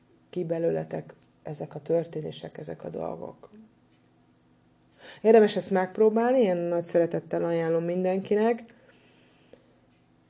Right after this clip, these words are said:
különösen, hogyha még nem csináltatok, ö, ilyesmit, vagy nagyon kezdetlegesen, hogy vágjatok bele,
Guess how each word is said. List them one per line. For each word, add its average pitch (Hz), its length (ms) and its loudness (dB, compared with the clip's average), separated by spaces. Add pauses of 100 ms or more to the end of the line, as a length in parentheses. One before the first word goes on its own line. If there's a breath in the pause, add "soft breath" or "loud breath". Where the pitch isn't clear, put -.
különösen, 175 520 2
hogyha 175 260 -4
még 175 180 0
nem 170 460 -2
csináltatok, 170 720 -4 (500 loud breath)
ö, 165 280 -6
ilyesmit, 190 580 0
vagy 170 160 -2
nagyon 165 560 -6 (200)
kezdetlegesen, 202 880 0
hogy 190 260 -2
vágjatok 170 600 0
bele, 190 420 2